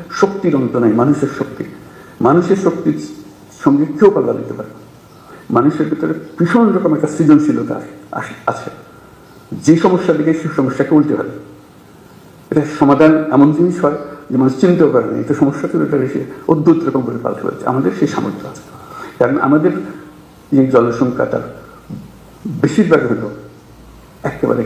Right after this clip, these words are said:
কাঁচা তরুণ, এরকম দেশ দুনিয়াতে নাই, এত মানুষ, এত তরুণ মানুষের দেশ। এবং সেই তরুণ অসহায় তরুণ না, তারা নানা বুদ্ধি চল্লা করে, এটা করে, ওটা করে,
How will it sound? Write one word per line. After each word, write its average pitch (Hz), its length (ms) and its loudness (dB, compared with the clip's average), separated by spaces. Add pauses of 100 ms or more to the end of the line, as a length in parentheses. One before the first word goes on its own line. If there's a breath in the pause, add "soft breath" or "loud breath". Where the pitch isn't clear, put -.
কাঁচা 113 280 -4
তরুণ, 101 220 -4 (2250)
এরকম 131 340 4
দেশ 113 240 -2
দুনিয়াতে 113 340 2
নাই, - 160 -2 (380)
এত - 280 -2
মানুষ, 135 320 0 (100)
এত - 240 -4
তরুণ 117 200 0
মানুষের 113 340 -4 (100)
দেশ। - 80 -10 (1120 loud breath)
এবং 131 220 4
সেই 147 100 2
তরুণ 143 320 6 (180)
অসহায় 143 440 4
তরুণ 104 160 -2
না, 98 120 -6 (220)
তারা 254 140 2
নানা 254 300 4
বুদ্ধি 214 320 2
চল্লা 196 300 2
করে, 185 240 -2
এটা 185 160 0
করে, 185 220 0
ওটা 180 200 0
করে, 175 180 -2